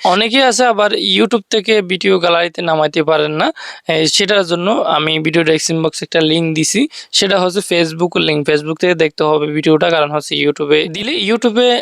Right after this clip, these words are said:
সেই ভিডিওটা ডিলিট করে দিব বা স্ট্রাইক দিয়ে দেব। এজন্য আমি এখানে আপলোড করতেছি না। আপনারা Facebook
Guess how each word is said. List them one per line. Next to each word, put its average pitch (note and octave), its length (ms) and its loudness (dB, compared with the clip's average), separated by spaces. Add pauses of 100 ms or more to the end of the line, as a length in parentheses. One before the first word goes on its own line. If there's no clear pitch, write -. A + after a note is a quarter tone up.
(120)
সেই G#3+ 200 0
ভিডিওটা F#3+ 500 2
ডিলিট D#3+ 360 -2
করে E3+ 200 2
দিব E3 200 2
বা D#3 200 0
স্ট্রাইক D3+ 320 -2
দিয়ে D3 180 0
দেব। D3 280 0
এজন্য E3 380 2
আমি D#3 380 -2
এখানে D3+ 540 -2
আপলোড E3+ 380 -2
করতেছি E3+ 440 0
না। B3 240 0
আপনারা D3 500 -2 (100)
Facebook D#3 280 -2